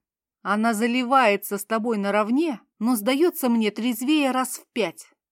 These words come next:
Мля, как же они все достали!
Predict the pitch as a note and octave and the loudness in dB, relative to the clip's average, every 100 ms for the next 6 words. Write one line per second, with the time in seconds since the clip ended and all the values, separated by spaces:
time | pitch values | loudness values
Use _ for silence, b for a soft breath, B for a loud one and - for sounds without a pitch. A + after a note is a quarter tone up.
0 | _ _ _ _ _ - F#3+ F#3+ G3 G3+ | _ _ _ _ _ -12 -8 -4 0 2
1 | G3+ G3 F#3+ F#3 F3+ - A3+ C4+ A#3+ B3 | 2 2 2 0 -2 -4 -2 -2 -2 -2
2 | C4+ B3+ B3 A#3 - A3+ G#3+ G#3 - G#3+ | 0 2 0 0 -2 -4 -2 -6 -8 -8
3 | F#3 D#3+ D3+ - | -6 -8 -12 -16